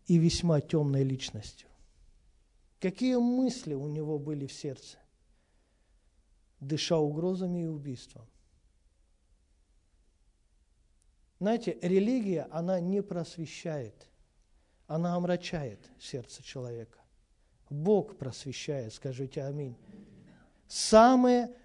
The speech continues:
жестокие войны, которые когда-либо были на земле, это религиозные войны. Они самые жестокие,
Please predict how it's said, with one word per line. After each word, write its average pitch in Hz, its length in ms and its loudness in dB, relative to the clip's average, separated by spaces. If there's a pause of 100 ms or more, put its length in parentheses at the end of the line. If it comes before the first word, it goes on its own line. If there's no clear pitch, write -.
(140)
жестокие 233 1040 2
войны, 170 640 0
которые 214 640 2
когда-либо 175 1000 -2
были 180 560 4
на 196 220 0
земле, 160 580 -2 (400)
это 165 420 -4 (120)
религиозные 151 840 8
войны. 107 440 -6 (580)
Они 160 180 -2
самые 160 480 0
жестокие, 135 640 -8